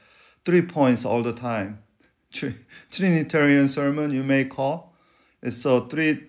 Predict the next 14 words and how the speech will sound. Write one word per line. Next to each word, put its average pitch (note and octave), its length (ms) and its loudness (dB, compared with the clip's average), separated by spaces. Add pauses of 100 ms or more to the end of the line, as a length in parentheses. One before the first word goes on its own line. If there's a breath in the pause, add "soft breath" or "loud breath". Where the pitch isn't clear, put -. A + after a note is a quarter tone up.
(140)
three D#3 180 0
things D3 340 2
that C#3 120 4
I C3 140 8
wanna C3 180 4
talk C3 320 -6
about B2+ 300 2
from B2 220 -4
this A#2 180 -4
passage C3 680 -4
is G#2+ 220 -6
a A2 80 -4
paradox, D#3 840 4 (400)
power, C#3 680 4